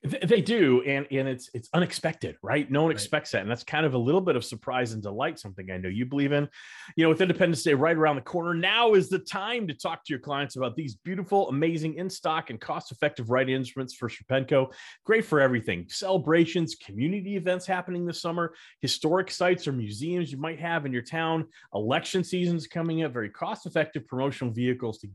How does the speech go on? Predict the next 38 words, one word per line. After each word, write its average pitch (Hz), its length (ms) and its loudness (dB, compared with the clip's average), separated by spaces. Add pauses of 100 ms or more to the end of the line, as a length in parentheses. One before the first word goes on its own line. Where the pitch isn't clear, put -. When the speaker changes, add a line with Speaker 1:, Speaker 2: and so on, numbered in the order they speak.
Speaker 1:
get 156 220 -2
your 123 200 -2
cl-, - 340 -18
client's 127 400 0
message 110 300 -2
across. 101 420 0 (280)
Speaker 2:
Yep. 104 100 -12 (240)
Speaker 1:
And 196 100 6
if 165 100 4
that 370 200 8
weren't 330 220 8
good 254 160 6
enough, 240 320 6
and 151 180 0 (480)
quite 220 160 -6
frankly, 104 540 -4
that 226 240 4
should 139 400 0
be 82 140 -6
good 78 180 -8
enough. 78 260 -12
Speaker 2:
<laughs> - 640 -6
Speaker 1:
When 123 160 2
you 170 100 4
put 277 200 -2
the 196 100 0
code 196 340 6
Shepenko 185 800 -4
twenty-two 170 800 -2 (340)
on 160 80 2
your 170 120 2
next 190 260 0
order, 196 240 0
Shepenko 202 460 -6
will 156 180 -2
hook 247 240 0
you 349 140 0
up. 330 220 0